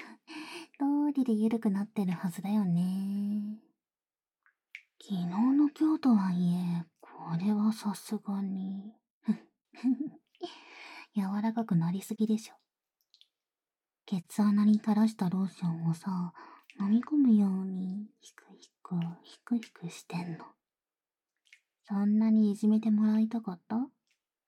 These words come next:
お仕置き。求めてたの？このケツは期待の表れ？早くいじめてよ。前立腺刺激して、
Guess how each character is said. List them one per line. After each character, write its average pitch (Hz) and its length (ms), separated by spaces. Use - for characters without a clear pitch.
お 165 120
仕 - 280
置 185 140
き。 - 240
求 214 260
め 226 120
て - 100
た 160 140
の？ 196 240
こ 208 160
の 202 220
ケ 220 280
ツ - 160
は 202 280
期 - 220
待 208 320
の 240 80
表 226 380
れ？ 262 120
早 220 460
く 196 480
い 202 80
じ 214 140
め 208 160
て 226 180
よ。 226 500
前 262 200
立 269 300
腺 277 220
刺 269 200
激 262 320
し - 120
て、 - 120